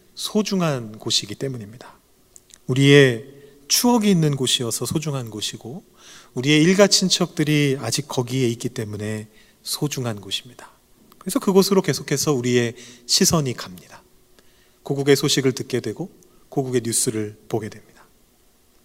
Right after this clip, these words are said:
또 다른 예를 들어보겠습니다. 집 밖에 나와서 일을 보다가 뭔가 맛있는 것을 보거나 먹게 될 때 가족들이 먼저 생각나는 것은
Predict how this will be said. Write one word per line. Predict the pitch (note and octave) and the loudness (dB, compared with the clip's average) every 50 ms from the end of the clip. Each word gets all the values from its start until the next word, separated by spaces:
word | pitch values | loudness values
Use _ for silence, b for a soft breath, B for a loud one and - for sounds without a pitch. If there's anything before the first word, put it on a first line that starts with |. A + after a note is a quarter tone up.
| _ _ - - _ _ B B B B B B B B B B B B B B B B B B B _ | _ _ -20 -20 _ _ B B B B B B B B B B B B B B B B B B B _
또 | - G#3 | 0 4
다른 | G3+ B3 B3+ C4 B3 A#3+ G#3 F#3 E3 | 6 8 8 8 6 6 4 2 2
예를 | D#3 D3 D3+ D3 D3 | 2 2 2 2 0
들어보겠습니다. | C#3 D3 C3+ B2+ A2+ A#2+ G#2+ A2+ - - - A2 A2 - - - - - | 0 -2 -2 -4 -4 -6 -8 -8 -8 -10 -10 -12 -16 -18 -18 -18 -10 -8
집 | - - - - | -8 -4 0 2
밖에 | F3 F3 - G#3+ G#3+ | 2 2 4 2 4
나와서 | G3 E3 D3 C#3 C#3 - - F#3 C3 - - - - - - _ _ _ _ _ _ _ _ - | 4 6 4 4 4 2 2 2 2 -2 -6 -16 -20 -20 -20 _ _ _ _ _ _ _ _ -2
일을 | - D#3+ D#3+ A3 A#3 | 0 2 2 2 2
보다가 | - D#3 C#3+ - D3 C#3+ C3+ C3+ A#2 G#2+ A2 E3 - - _ _ _ _ _ _ _ | 0 0 -2 -2 -2 -4 -4 -6 -8 -10 -12 -16 -20 -20 _ _ _ _ _ _ _
뭔가 | - C#3+ D#3+ G#3 | -4 4 6 6
맛있는 | G3+ E3+ D#3+ D3+ - F3+ F#3 G3 G3 F#3+ | 8 8 6 6 4 2 2 2 2 2
것을 | F#3 F3+ F3+ - - F#3 F#3 F3+ F3 E3+ D3+ C#3+ C3+ - - | 0 0 2 2 4 4 6 6 4 4 0 -2 -6 -6 -4
보거나 | - D3+ D3 D#3+ D3+ D#3 D3 C#3 B2 A#2 A#2+ B2 | -4 0 0 2 4 4 4 4 2 0 0 -2
먹게 | C3+ C#3 - G3+ F#3+ | -2 2 4 4 4
될 | D3+ C#3 B2 | 4 2 -2
때 | A#2 - A2 G2 A2+ - - _ _ _ _ B B B B B B B B B B B B | -4 -6 -8 -8 -10 -12 -18 _ _ _ _ B B B B B B B B B B B B
가족들이 | - - B2 - F#3 F#3 - - A#3+ C4+ | -8 -4 -2 -2 -2 0 2 4 4 6
먼저 | A3 D#3 C3+ C3 B2+ B2 C#3+ D3 C#3 B2 A#2 A2+ | 6 6 4 4 2 4 4 4 4 2 -2 -6
생각나는 | A2+ - - F#3 F#3 F3 E3+ D#3 C#3 B2 A2+ A2 G#2+ A2+ A2+ A2 | -6 -4 -2 -2 0 0 0 -2 -4 -6 -8 -10 -10 -10 -10 -10
것은 | G#2+ G#2+ G2 - - D#3+ E3 B2 F#2 F#2 G2+ | -10 -6 -4 -2 -2 -2 -2 -4 -8 -12 -16